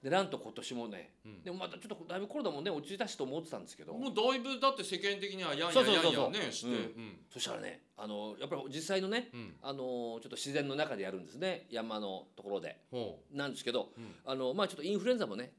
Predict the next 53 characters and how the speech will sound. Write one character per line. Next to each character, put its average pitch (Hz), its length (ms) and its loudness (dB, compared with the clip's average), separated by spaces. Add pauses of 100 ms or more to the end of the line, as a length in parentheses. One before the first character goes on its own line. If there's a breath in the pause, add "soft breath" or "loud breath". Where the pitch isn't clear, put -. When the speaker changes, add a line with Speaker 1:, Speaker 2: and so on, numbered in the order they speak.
(100)
Speaker 2:
う - 20 -14
ん。 101 240 -12
Speaker 1:
や 147 80 -8
っ 147 40 -8
ぱ 147 80 -6
り - 40 -10
子 165 60 -6
供 190 100 0
た 135 60 -8
ち 139 80 -6
今 147 140 -4
流 - 60 -10 (120)
行 190 60 4
っ 202 80 -2
て 180 80 2
る 139 60 4
ん 104 60 -2
で 87 60 -8
す 110 100 -10
っ 113 60 -6
て。 - 0 -
Speaker 2:
ま 131 80 -2
あ 131 40 -2 (280)
ま 117 300 -2
あ 156 40 -4
ね。 151 60 4
Speaker 1:
う - 0 -
ん。 - 0 -
Speaker 2:
う - 20 6
ん。 143 120 4 (760)
Speaker 1:
や 175 80 -4
っ - 40 -12
ぱ 175 80 -6
り 151 140 -14
県 220 180 2
外 147 120 2
か 113 80 0
ら 104 60 0
行 98 80 -6
く 151 80 -4
っ - 20 -8
て 147 160 -8
い 95 80 -4
う 98 80 -12
こ 95 140 -10
と 87 100 -6
で 87 80 -8
ね、 180 120 -2
Speaker 2:
う - 20 -4
ん。 139 260 -8
Speaker 1:
そ 143 120 -4
う 135 40 -4
そ 101 220 -8